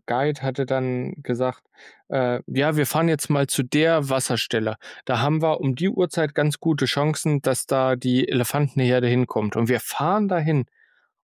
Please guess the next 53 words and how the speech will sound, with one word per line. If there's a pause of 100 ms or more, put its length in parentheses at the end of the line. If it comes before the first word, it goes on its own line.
(140)
Und
Andi,
wirklich
keine
zwei
Minuten
hat
das
gedauert. (400)
Da
standen
wir
da. (260)
Dann
kam
auf
einmal
hinten
aus
dem,
aus
dem
Wald,
also
wir
waren
ja
zur
sogenannten
Green
Season
da
und
zu
dem
Zeitpunkt
war
halt
auch
sehr,
sehr
viel
halt
schon
einfach
grün (340)
und
die,
die
Gräser
waren
auch
grün.